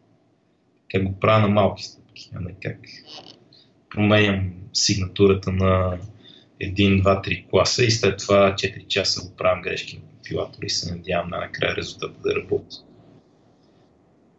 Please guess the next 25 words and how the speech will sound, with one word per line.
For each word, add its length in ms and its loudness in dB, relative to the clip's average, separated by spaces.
Нали, 380 6
в, 200 0
а, 340 4
в, 160 -4
а, 220 4
тия 180 2
малки 360 4
неща 280 -2
се 200 -8
крие 260 0
това, 160 -2
на 180 -4
което 200 -8
мога 180 -12
да 60 -14
научиш 300 -16
хората. 320 -18
Защото 280 -2
те, 380 6
те 340 2
показват 580 -2
нещата 440 0
на 220 -4
практика. 480 -10
Нали, 580 -4